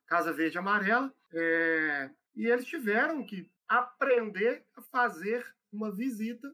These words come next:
virtual. Então, as nossas conversões, elas melhoraram do que antigamente, porque você, com mais essa opção,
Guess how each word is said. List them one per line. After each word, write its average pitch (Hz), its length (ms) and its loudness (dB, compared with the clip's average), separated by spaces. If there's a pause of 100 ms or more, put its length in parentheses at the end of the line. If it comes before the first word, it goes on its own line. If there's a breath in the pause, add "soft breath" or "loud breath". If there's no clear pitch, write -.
(240)
virtual. 262 760 -2 (160)
Então, 202 880 0 (360)
as 202 180 0
nossas 233 540 0 (100)
conversões, 247 1300 -2 (180)
elas 220 280 0
melhoraram 285 1000 0 (180)
do 214 120 -10
que 208 120 -2
antigamente, 202 800 -4 (200)
porque 180 840 -8 (280)
você, 208 360 -6 (360)
com 214 120 -2
mais 254 400 2
essa 226 300 0
opção, 214 640 -4